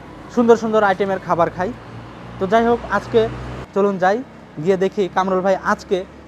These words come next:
আহ, কী কী রান্না করেছে এবং প্রত্যেকটা রান্নার অল্প অল্প করে একটু টেস্ট নেওয়ার চেষ্টা করব। আহ, পাশাপাশি আপনাদেরকেও দেখাবো যে আমাদের কামরুল ভাই কী কী রান্না করেন এবং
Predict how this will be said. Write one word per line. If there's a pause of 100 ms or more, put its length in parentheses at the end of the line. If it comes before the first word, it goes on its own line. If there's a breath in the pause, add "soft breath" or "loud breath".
আহ,
কী
কী
রান্না
করেছে (120)
এবং (140)
প্রত্যেকটা
রান্নার (320)
অল্প
অল্প
করে
একটু
টেস্ট
নেওয়ার
চেষ্টা
করব।
আহ,
পাশাপাশি (440)
আপনাদেরকেও
দেখাবো (120)
যে
আমাদের
কামরুল
ভাই (340)
কী
কী
রান্না
করেন (360)
এবং